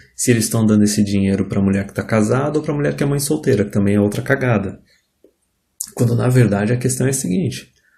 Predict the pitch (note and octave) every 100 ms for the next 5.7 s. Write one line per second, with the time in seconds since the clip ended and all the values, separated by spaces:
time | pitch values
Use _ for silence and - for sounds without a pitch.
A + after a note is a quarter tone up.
0 | _ - - G#2 B2+ B2 B2+ A#2+ G#2 A2
1 | G#2 G#2+ G2+ G2+ G#2 G2 G2 G#2 G2 F#2+
2 | G#2+ - - - A2+ G#2 G#2+ G#2 G#2+ G#2
3 | G2+ G2 G2 G#2 F#2+ F#2+ A#2 D#3+ - G#2
4 | - _ _ _ _ _ _ A2+ C#3 F3
5 | - F#2+ F#2+ - - - _